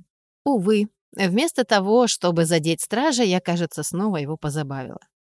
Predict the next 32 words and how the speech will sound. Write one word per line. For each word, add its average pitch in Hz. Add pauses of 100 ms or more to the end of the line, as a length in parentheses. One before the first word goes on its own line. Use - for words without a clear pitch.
(260)
«Вы 185
становитесь 240
еще 202
соблазнительнее, 185
когда 165
злитесь», 160 (480)
продолжил 190
посмеиваться 175
надо 156
мной 160
чародей, 165
когда 151
очередной 165
барон 170
с 220
баронессой 175
и 165
их 156
юный 160
отпрыск, 247 (260)
потенциальная 214
жертва 185
моих 175
сестер, 170 (420)
оставили 269
нас 196
в -
покое 262
и -
гуськом 160
покинули 165
холл. 156